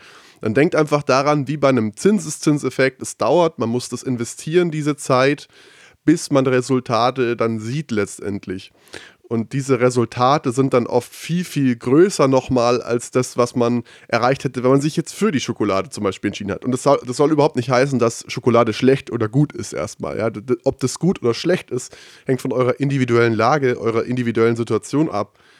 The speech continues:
Wenn ihr zum Beispiel abnehmen möchtet, müsst, weil ihr, äh, zu übergewichtig seid, dann ist Schokolade was Schlechtes. Wenn ihr aber jetzt zum Beispiel sagt, "Okay,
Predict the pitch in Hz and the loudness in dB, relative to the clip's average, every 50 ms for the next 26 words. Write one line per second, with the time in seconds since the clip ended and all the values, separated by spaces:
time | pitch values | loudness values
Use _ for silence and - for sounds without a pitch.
0 | _ _ _ _ - 113 110 - - 120 - - - - 123 151 - - 156 151 | _ _ _ _ -10 -10 -8 -4 -4 -4 -4 -4 -4 0 0 0 2 2 2 4
1 | 135 120 110 113 113 117 117 131 160 - - - 147 135 - - 120 127 147 - | 4 4 2 2 0 2 2 2 2 2 2 0 -2 -2 0 -2 0 2 2 2
2 | - - - - 110 110 110 - - 120 113 110 110 107 - - 69 - - 67 | 2 -2 -10 -2 0 0 0 0 -2 -2 0 0 0 0 -2 -6 -12 -12 -12 -14
3 | - - - - 131 - - 110 101 - 120 170 160 180 175 165 160 160 - - | -14 -16 -10 -8 -8 -8 -8 -12 -20 -16 -8 -2 0 2 2 2 0 -2 -2 -4
4 | 165 - - 143 135 139 160 - - - _ _ _ _ _ _ _ _ _ _ | -8 -2 0 2 4 4 2 0 -4 -20 _ _ _ _ _ _ _ _ _ _
5 | _ _ - _ - 123 113 123 - - 147 135 139 139 135 135 127 127 - - | _ _ -20 _ -10 -8 -8 -6 -4 -4 0 2 4 4 4 4 4 2 2 2
6 | 143 143 139 - - 98 - - - _ - - - - - _ - - _ _ | 0 0 0 0 -6 -6 -6 -6 -18 _ -20 -20 -20 -20 -20 _ -20 -20 _ _
7 | _ - - _ _ - - 120 120 127 131 127 120 120 120 120 - - - 120 | _ -20 -20 _ _ -14 -2 0 2 4 4 4 4 4 2 0 0 -6 -4 0
8 | 117 117 - - 117 107 120 120 - - - - - 127 139 151 156 | 0 0 -2 -2 -2 0 0 0 0 -4 -8 0 4 4 4 4 2